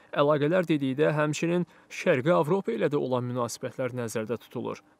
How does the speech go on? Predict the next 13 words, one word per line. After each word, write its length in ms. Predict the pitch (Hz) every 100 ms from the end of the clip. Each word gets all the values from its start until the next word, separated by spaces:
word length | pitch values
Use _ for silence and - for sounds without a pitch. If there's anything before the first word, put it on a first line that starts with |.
| -
Min 280 | 139 180 185
iki 200 | 165 -
yüz 140 | 190 160
il 80 | 170
əvvəldən 480 | 156 143 147 175 175
Avropalı 600 | - 147 160 170 170 180 180
olsaq 280 | - 262
da, 100 | 160
tarixi 420 | 120 170 190 175 254
köklərimizə 680 | 220 190 202 185 139 175 196 - _ -
daim 300 | - 226 160
sadiq 400 | - 127 123 120 -
qalmışıq. 480 | 107 101 - -